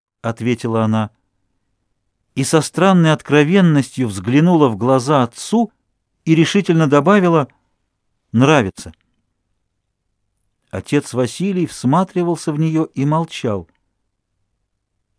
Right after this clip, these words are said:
«А вам не нравится?» полуутвердительно спросила Настя.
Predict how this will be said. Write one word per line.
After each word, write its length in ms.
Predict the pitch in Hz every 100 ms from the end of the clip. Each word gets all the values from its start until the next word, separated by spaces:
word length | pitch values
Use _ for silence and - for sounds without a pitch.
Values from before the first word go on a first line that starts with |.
| -
«А 120 | 104
вам 240 | 113 117
не 100 | 120
нравится?» 560 | 120 143 180 185 - 170 _ _ _ _ _ -
полуутвердительно 960 | 151 147 139 135 135 120 139 135 131
спросила 500 | 123 131 120 127 123
Настя. 440 | 120 113 - 117